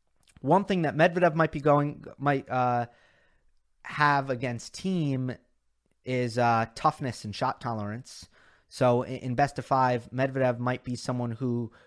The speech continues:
who can test Dominic Thiem in that area. And, uh, I, I do think that that's the next step. I wanna see Thiem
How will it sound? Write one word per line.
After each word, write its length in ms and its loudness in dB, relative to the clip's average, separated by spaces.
who 100 0
can 200 -6
test 280 -4
Dominic 320 -2
Thiem 200 -4
in 80 -2
that 200 -2
area. 420 -4
And, 260 0
uh, 160 4
I, 160 0
I 100 0
do 140 0
think 220 -4
that 120 -4
that's 220 -2
the 80 -8
next 220 -8
step. 240 -2
I 100 -6
wanna 220 -2
see 200 -6
Thiem 380 -6